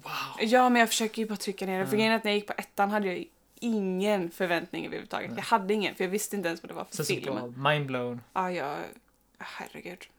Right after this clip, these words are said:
Speaker 2: Herregud. Det, den filmen var ju något av det bästa som fanns.
Speaker 1: Ja.
Speaker 2: Finns.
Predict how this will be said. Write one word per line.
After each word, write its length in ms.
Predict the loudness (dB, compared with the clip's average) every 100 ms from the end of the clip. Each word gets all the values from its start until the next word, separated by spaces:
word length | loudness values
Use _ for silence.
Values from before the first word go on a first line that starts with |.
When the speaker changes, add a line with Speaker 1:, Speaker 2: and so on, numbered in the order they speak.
| _ _ _ _ _
Speaker 2:
Herregud. 440 | -14 -14 -14 -14 -12
Det, 200 | -14 -10
den 360 | -4 -4 -4
filmen 380 | -6 -4 -4 -4
var 120 | -4
ju 120 | -4 -6
något 280 | -6 -8 -10
av 100 | -10
det 60 |
bästa 280 | -12 -12 -14
som 160 | -14 -8
fanns. 420 | -8 -8 -12 -20 _
Speaker 1:
Ja. 220 | -10 -8 -8 -12 -10
Speaker 2:
Finns. 520 | -6 -4 -6 -10